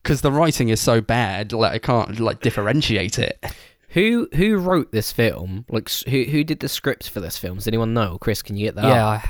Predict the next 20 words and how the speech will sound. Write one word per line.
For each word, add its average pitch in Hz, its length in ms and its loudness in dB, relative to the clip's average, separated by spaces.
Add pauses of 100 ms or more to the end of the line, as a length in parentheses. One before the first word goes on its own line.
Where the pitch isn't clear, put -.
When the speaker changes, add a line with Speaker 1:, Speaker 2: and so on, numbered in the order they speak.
(120)
Speaker 3:
I, 123 60 -4
I - 20 2
Speaker 2:
And 120 60 4
Speaker 3:
had 135 100 6
Speaker 2:
then 113 80 2
Speaker 3:
that 120 120 2
up. 113 320 0 (420)
So - 240 -2
a 120 40 2
guy 147 280 4
Speaker 2:
and 107 80 2
then 107 60 0
Speaker 3:
called 131 140 0
Speaker 2:
s- - 100 2
Speaker 3:
Mark 131 440 2 (180)
Bombach. 113 640 -2 (440)
He, 131 360 4
um, 123 480 2
Speaker 1:
Yeah, 143 300 4
yeah. 110 240 2